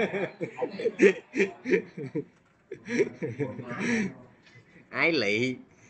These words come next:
Rồi, chỗ này đối với bạn tiếp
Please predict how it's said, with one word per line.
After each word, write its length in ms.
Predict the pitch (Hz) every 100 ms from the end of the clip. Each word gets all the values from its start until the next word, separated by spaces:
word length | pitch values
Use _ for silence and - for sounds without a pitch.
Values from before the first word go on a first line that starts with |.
| 143 120 120 - - - - - _ - - 131 131 120 113 - - - - - - -
Rồi, 480 | 151 160 156 135 120 _
chỗ 160 | 135 180
này 440 | 175 156 135 113 -
đối 220 | 160 208
với 180 | 233 240
bạn 240 | 185 127 135
tiếp 240 | 196